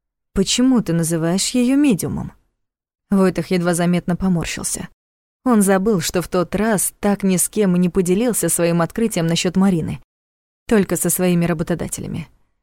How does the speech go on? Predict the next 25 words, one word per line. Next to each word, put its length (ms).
«Я 200
не 200
говорил 420
вам, 420
но 320
когда 340
Дементьев 540
меня 260
выпустил, 560
я 200
был 200
у 40
Марины 480
и 160
пришёл 440
к 80
выводу, 420
что 280
она 280
и 20
раньше 360
связывалась 600
с 140
мёртвыми». 540
Хм. 180